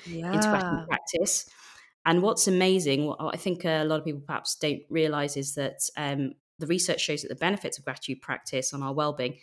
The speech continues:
Speaker 1: is pretty much on a par with meditation, with mindfulness, with these practices that have, you know,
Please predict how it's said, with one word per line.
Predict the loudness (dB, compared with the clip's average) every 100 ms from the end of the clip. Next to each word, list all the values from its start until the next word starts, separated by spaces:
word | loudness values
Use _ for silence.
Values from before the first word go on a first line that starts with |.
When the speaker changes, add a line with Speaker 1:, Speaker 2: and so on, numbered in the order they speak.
| _ _ _
Speaker 1:
is | -14
pretty | -2 2 4
much | 4 4 0 -8 _ _ -4
on | 2 2
a |
par | 2 4 6 8 6 4
with | 2 4 2 0
meditation, | 0 0 0 0 0 0 -2 -2 0
with | 2
mindfulness, | 4 2 0 -2 0 0 -2 -12 -16 -6
with | 2
these | 2 2
practices | 2 2 2 0 2
that | 2 2
have, | 0 -6 _
you | -2
know, | 0